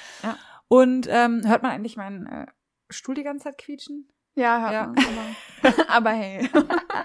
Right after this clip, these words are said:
Speaker 2: Okay. Ähm, ja, auf jeden Fall, ähm, genau. Und das finde ich dann halt richtig doppelt blöd, ne? Wenn, wenn der Hund dann erstens mal meinen Hund super überrascht und dann natürlich dabei nicht nett ist.
Speaker 1: Ja.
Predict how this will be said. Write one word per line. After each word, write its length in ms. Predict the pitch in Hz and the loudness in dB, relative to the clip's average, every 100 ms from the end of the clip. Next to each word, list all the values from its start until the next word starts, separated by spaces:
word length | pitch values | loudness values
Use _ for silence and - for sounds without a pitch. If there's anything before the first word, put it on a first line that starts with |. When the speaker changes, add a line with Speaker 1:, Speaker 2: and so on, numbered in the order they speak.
| - - - - 466 494 370 240 | -10 -14 -16 -10 -6 -4 -4 -8
Speaker 2:
Okay. 280 | 220 - 392 - 294 311 269 - - - - - | -8 0 2 2 2 0 0 -6 -16 -20 -8 0
Ähm, 340 | 226 220 214 - - - _ _ _ _ _ - | 0 0 -6 -12 -20 -20 _ _ _ _ _ 0
ja, 220 | 214 196 | 2 4
auf 120 | 185 | 4
jeden 200 | 226 240 | 2 2
Fall, 420 | 240 240 220 220 - | 0 -4 -2 -2 -2
ähm, 500 | 214 202 202 196 - | -4 -4 -8 -12 -10
genau. 260 | 202 214 202 | -4 0 2
Und 60 | 202 | 2
das 140 | 233 | 0
finde 180 | 277 254 | 0 -2
ich 60 | |
dann 200 | 247 233 208 | -2 -4 -4
halt 160 | 202 | -8
richtig 340 | 202 - 190 - - | -10 -12 -16 -10 -4
doppelt 440 | 196 202 175 - - | -2 -2 -8 -10 -20
blöd, 540 | 170 196 185 202 226 | -6 -2 0 -2 -4
ne? 200 | 202 208 | -4 -2
Wenn, 340 | 202 202 185 | -2 -2 -6
wenn 100 | 202 | -4
der 120 | 196 202 | -2 -2
Hund 160 | 214 | 0
dann 260 | 214 196 - | 0 -2 -2
erstens 360 | - 214 220 208 | 0 0 -2 -6
mal 140 | 202 | -4
meinen 260 | 196 190 196 | -4 -4 -8
Hund 160 | 190 | -10
super 260 | 214 214 214 | -10 -6 -4
überrascht 420 | 196 190 208 214 | -2 0 -2 -2
und 80 | 208 | -4
dann 100 | 208 | -4
natürlich 380 | 208 208 190 196 | -4 -6 -10 -6
dabei 220 | 190 190 | -4 -4
nicht 180 | 185 170 | -6 -8
nett 140 | 180 | -10
ist. 300 | 160 160 - _ _ _ _ _ _ _ _ - | -8 -12 -16 _ _ _ _ _ _ _ _ -8
Speaker 1:
Ja. 400 | 220 214 202 | -6 -6 -10